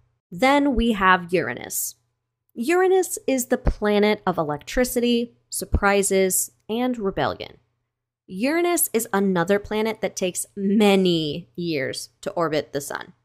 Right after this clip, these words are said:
about eighty-four, which is absolutely insane. Now, this means Uranus changes zodiac signs every seven years. This doesn't make Uranus a generational planet,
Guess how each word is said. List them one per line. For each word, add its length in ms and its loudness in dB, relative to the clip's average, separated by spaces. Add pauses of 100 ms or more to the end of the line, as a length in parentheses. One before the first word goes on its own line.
(540)
about 640 2 (480)
eighty-four, 680 -2 (100)
which 180 -4
is 240 -4 (180)
absolutely 540 -6
insane. 400 -10 (640)
Now, 440 4
this 420 6
means 680 0 (320)
Uranus 500 0
changes 480 0
zodiac 400 4
signs 500 -2 (100)
every 300 -2
seven 600 -2
years. 480 -6 (480)
This 180 0
doesn't 360 4
make 200 2
Uranus 420 2
a 80 -4
generational 680 -2
planet, 400 -2